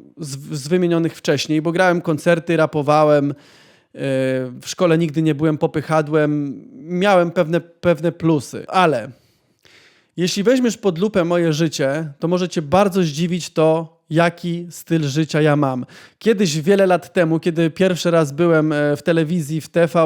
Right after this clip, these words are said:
N Style, spotkał mnie kiedyś, dwóch gości w zasadzie mnie spotkało w klubie w Toruniu. To był jakiś, ja wiem, dwa tysiące ósmy rok może. I ja sobie stałem gdzieś przy ścianie, oni do mnie podeszli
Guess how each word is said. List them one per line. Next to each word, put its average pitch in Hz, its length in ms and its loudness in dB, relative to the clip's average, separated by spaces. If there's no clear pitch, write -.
N 156 200 0
Style, 147 580 0
spotkał 196 460 0
mnie 185 160 0
kiedyś, 170 540 -2
dwóch 156 300 -4
gości 170 300 0
w 135 40 -8
zasadzie 139 380 -2
mnie 147 140 0
spotkało 160 420 -2
w - 100 -6
klubie 170 360 0
w - 60 -12
Toruniu. 160 560 0
To 147 100 -4
był 139 120 -4
jakiś, 147 320 -4
ja 143 100 -2
wiem, 151 220 0
dwa 143 140 -2
tysiące 151 420 -6
ósmy 165 280 -4
rok 160 180 -2
może. 165 360 -4
I 175 60 -2
ja 208 120 2
sobie 202 260 -2
stałem 175 680 2
gdzieś 156 320 -4
przy - 240 -8
ścianie, 156 460 0
oni 180 220 -2
do 180 120 2
mnie 175 160 2
podeszli 147 840 -2